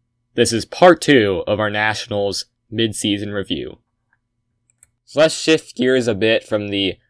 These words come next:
the greatness of Juan Soto. And as I mentioned earlier in the show,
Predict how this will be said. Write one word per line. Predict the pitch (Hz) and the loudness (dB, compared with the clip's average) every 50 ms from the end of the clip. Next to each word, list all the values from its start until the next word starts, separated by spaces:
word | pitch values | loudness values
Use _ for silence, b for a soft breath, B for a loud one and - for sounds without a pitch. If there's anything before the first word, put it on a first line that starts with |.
| _ _ _ _ _ - | _ _ _ _ _ -8
the | - 107 | -8 -6
greatness | 90 120 120 117 - 113 107 - | -2 0 0 0 0 -2 -4 -2
of | 107 90 | -4 -2
Juan | 98 107 107 104 104 | 0 0 0 0 -2
Soto. | 98 - - - 110 107 107 101 92 82 82 87 87 - _ _ _ _ _ _ _ _ _ _ _ _ _ _ _ _ _ - | -4 -6 -2 -2 0 0 2 2 0 0 0 -2 -4 -6 _ _ _ _ _ _ _ _ _ _ _ _ _ _ _ _ _ -4
And | 127 131 | 0 2
as | 139 156 156 190 | 2 2 4 4
I | 175 156 | 4 4
mentioned | 147 147 151 151 - 131 117 - | 4 2 0 2 -2 -4 -2 0
earlier | 120 127 131 127 127 117 110 | 2 2 2 4 2 2 2
in | 92 107 110 | 2 0 -2
the | 104 95 | -2 -4
show, | - - - 135 131 123 104 92 90 90 87 82 | -4 -2 0 2 2 4 2 2 0 -2 -4 -6